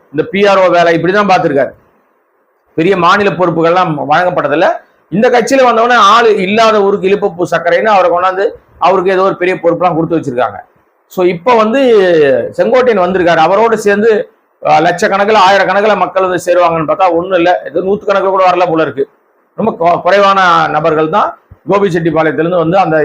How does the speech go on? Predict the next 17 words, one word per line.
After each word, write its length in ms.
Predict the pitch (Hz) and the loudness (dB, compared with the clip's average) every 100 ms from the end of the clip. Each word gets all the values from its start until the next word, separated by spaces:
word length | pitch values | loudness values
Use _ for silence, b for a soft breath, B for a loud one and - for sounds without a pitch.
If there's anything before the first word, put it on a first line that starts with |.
| 147 | 0
ஈரோடு 240 | 175 175 156 | 0 0 0
மாவட்டத்திலிருந்து 500 | 151 147 135 147 214 | 0 0 -4 -4 0
அவருக்கு 240 | 208 151 165 | 0 0 -2
வேண்டியவர்கள் 480 | 175 165 151 175 160 | -2 -2 0 0 -2
வந்திருக்காங்க. 420 | 151 151 139 123 120 _ _ _ - | -2 -2 -2 -4 -8 _ _ _ -6
ஆனா 140 | 202 214 220 | -2 2 2
ஏற்கனவே 380 | 254 254 254 240 | 2 2 2 4
ஈரோடு 240 | 240 233 214 | 2 2 2
மாவட்டத்துல 360 | 202 190 202 214 | 2 2 0 -2
முத்துசாமி 440 | 175 208 190 180 175 | -4 -2 -2 0 0
வந்து 180 | 170 180 | 0 0
ரொம்ப 120 | 180 | -2
ஸ்ட்ராங்கா 340 | 180 175 196 190 | 0 0 2 0
இருக்காரு 320 | 170 160 165 175 160 143 - | 2 0 2 2 2 0 0
திமுகல. 380 | 170 135 123 110 - _ _ _ - | -2 0 -2 -4 -8 _ _ _ -6
இவரால் 400 | 151 185 220 226 226 - _ _ _ | -2 2 4 2 0 -6 _ _ _
ஓரங்கட்டப்பட்டவர் 800 | 151 190 190 170 160 151 151 147 | -2 0 0 -2 -2 -2 -2 -2